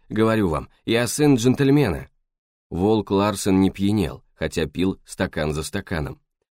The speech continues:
Он наливал себе виски ничуть не меньше, чем Коку, и все же я не замечал в нем ни малейшей перемены. Выходки Магриджа, по-видимому, даже не забавляли его.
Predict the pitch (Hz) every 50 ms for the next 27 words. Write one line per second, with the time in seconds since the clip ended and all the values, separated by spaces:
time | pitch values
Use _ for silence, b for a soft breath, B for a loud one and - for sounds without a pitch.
0 | _ _ - - 117 123 120 120 113 110 113 110 107 - 98 92 90 90 87 95
1 | 104 98 - - 92 92 92 90 - 98 87 - 92 92 95 104 113 101 87 -
2 | - 69 - - 82 76 76 - - 107 90 78 - - - _ _ _ _ _
3 | - - 90 - - 101 98 85 92 92 92 95 90 92 87 85 90 90 90 80
4 | - - 117 110 98 80 73 78 80 78 76 76 78 80 80 80 80 80 78 73
5 | - 85 76 - 92 87 92 98 92 76 65 65 64 - _ _ _ _ _ _
6 | _ - - 98 123 131 - 135 104 - - 113 107 104 107 107 110 113 117 113
7 | 101 113 113 - 117 101 90 92 90 95 95 95 95 104 98 82 85 80 85 85
8 | 80 _ _ _ - 95 92 87 98 92 98 101 110 110 98 80 71 69 67 67
9 | 60 - - -